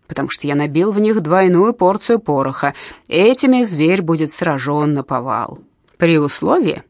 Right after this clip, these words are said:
добавил он, обернувшись к отцу, — что попадешь в самое уязвимое место на левой лопатке. Обратите внимание, Жозеф, я сказал «на левой». «Но», возразил Поль,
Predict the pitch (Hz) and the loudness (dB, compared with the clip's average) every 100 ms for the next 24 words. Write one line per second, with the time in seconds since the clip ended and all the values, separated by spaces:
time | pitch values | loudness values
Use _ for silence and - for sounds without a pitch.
0 | _ - 160 151 147 147 151 147 151 151 | _ -6 -4 -4 -4 -2 -2 -4 -4 -4
1 | 147 - 165 - 151 - 160 - - - | -4 -6 -8 -4 -4 0 -2 -2 -14 -14
2 | - 233 262 254 226 311 - 247 247 226 | -2 0 0 0 2 0 0 2 4 4
3 | - 247 233 220 185 226 330 320 302 175 | 2 2 2 0 0 4 6 6 6 2
4 | 147 - 151 151 226 208 202 175 165 160 | 0 -2 0 2 4 2 2 2 2 2
5 | 156 - - - - _ _ _ - 117 | -2 -6 -8 -12 -16 _ _ _ -10 -10
6 | - 135 147 156 170 247 285 254 214 170 | -8 -4 0 2 4 4 4 4 0 -2
7 | 147 - 139 - 135 160 196 - - - | -6 -8 -14 -8 -2 0 0 -4 -18 -12
8 | - 120 185 269 151 - _ _ _ _ | -4 2 4 4 2 -6 _ _ _ _
9 | _ - 226 247 240 240 240 240 - 220 | _ -8 -2 0 0 0 0 -2 -4 -6
10 | 214 220 220 226 247 233 | -4 -4 -2 -2 0 0